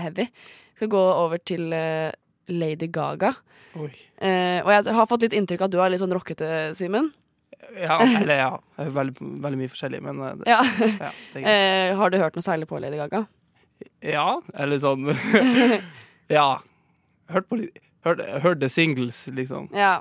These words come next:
Speaker 2: Eh.
Speaker 1: Ja, det er jo, man har jo gjerne hørt liksom det mest kjente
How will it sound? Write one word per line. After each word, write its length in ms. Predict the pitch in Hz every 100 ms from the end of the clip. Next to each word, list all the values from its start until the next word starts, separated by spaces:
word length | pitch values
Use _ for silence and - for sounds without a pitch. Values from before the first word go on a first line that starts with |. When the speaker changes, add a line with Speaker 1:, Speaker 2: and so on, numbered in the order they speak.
| -
Speaker 2:
Eh. 300 | 147 143 160 - _ -
Speaker 1:
Ja, 100 | 151
det 100 | 185
er 100 | 185 196
jo, 40 | 160
man 120 | 170
har 120 | 190
jo 100 | 165 170
gjerne 180 | 160 165
hørt 300 | 151 165 -
liksom 380 | 165 160 143 143 -
det 100 | 151
mest 220 | 156 -
kjente 340 | 180 170 -